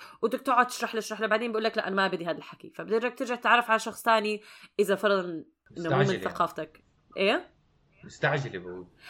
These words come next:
Speaker 1: لا، مو هيك، بس إنه إذا ما، إذا ما بتضمنها، أوكي،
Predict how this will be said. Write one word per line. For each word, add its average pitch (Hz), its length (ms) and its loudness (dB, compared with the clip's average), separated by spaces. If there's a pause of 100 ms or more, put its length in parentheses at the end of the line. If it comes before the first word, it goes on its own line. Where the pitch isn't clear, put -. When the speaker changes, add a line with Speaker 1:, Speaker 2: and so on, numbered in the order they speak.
(100)
Speaker 1:
لا، 320 80 4
مو 349 140 4
هيك، 381 260 2
بس 208 300 0
إنه 233 180 0
إذا 226 200 2
ما، 240 120 6
إذا 226 340 6
ما 247 100 6
بتضمنها، 202 880 0 (480)
أوكي، 190 240 -4